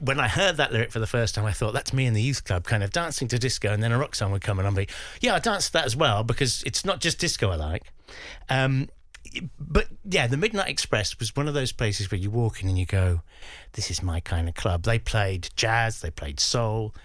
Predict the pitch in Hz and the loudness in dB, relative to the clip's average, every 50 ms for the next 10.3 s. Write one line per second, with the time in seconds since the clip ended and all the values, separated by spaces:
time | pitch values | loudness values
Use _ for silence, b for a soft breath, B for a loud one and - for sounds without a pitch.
0 | B B B B B B B - 92 87 85 - - - 104 95 92 90 90 90 | B B B B B B B -2 -2 -2 -2 -2 -2 0 0 2 2 0 0 -2
1 | 85 - - - 107 - - - - 127 127 135 131 110 - - - - - - | -4 -6 -8 -8 -8 -6 -4 0 2 2 4 2 2 2 0 -2 -2 -2 -4 -6
2 | - B B B B B B B B B - 110 110 110 - - - - 117 113 | -8 B B B B B B B B B 2 2 2 2 0 -2 0 2 2 2
3 | 92 85 92 101 113 117 117 107 - - - - _ - - - 123 123 123 - | 2 2 0 0 0 0 0 -2 -4 -8 -8 -18 _ -16 -6 -2 0 0 0 0
4 | - - 139 160 170 123 85 76 73 - - - - - - - - - - - | -2 -2 -2 0 0 0 -2 -2 -4 -4 -8 -12 -14 -16 -20 -20 -12 -6 -2 2
5 | - 110 107 104 113 117 - - 170 175 - - 190 180 139 - - 202 202 175 | 2 4 4 4 2 0 2 0 0 0 0 0 0 -2 0 2 2 2 2 4
6 | 160 131 95 98 113 - 113 120 135 - - 135 139 143 - - 160 139 135 143 | 2 2 2 2 2 2 2 0 2 2 2 2 2 2 0 0 0 0 2 0
7 | 170 175 170 165 - - - 147 127 - 135 139 151 - - 123 120 180 165 135 | 0 0 0 0 0 0 0 0 0 0 -2 -2 -2 -4 -4 0 2 2 2 4
8 | 135 135 - - - - - B B B B B B B 123 123 135 143 143 151 | 2 0 -2 -2 -4 -6 -6 B B B B B B B 2 2 2 2 2 2
9 | 143 135 131 123 104 117 123 - - 135 131 123 123 120 135 127 120 117 117 117 | 2 4 4 2 2 2 0 0 0 0 2 2 0 2 2 4 4 4 4 4
10 | 104 101 104 104 101 - | 4 4 4 2 0 -2